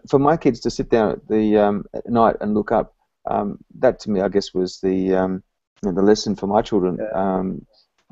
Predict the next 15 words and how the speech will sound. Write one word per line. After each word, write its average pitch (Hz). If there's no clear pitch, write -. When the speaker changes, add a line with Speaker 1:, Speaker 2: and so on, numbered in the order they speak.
Speaker 1:
away 113
from 120
the 101
big 110
city 98
lights, 95
you 76
can 101
see 120
a -
hell 98
of 90
a -
lot 90
more. 85